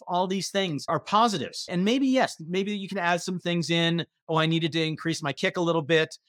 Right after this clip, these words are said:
or I need to do a little better D P S," whatever that might be. But basically start off with just what the swim meant for you without all the external things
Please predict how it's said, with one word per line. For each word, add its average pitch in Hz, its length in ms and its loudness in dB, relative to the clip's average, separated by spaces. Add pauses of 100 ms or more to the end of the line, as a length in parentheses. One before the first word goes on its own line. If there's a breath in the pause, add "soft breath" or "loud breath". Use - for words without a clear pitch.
(100)
or 147 160 2
I 147 60 2
need 151 160 0
to 147 80 -4
do 143 200 -2
a 151 40 2
little 151 180 2
better 147 220 2
D 139 200 -6
P 165 200 0
S," 165 220 4
whatever 156 260 2
that 151 200 0
might 135 260 -2
be. 110 280 -6
But 165 140 -4
basically 214 320 -2
start 208 320 4
off 190 240 2
with 170 160 -2
just 160 280 -2 (340)
what 175 380 0
the 185 80 -4
swim 160 340 0
meant 139 200 0
for 131 160 -4
you 107 300 -4 (360)
without 202 360 2
all 180 120 4
the 175 140 -2
external 165 420 0
things 135 440 -2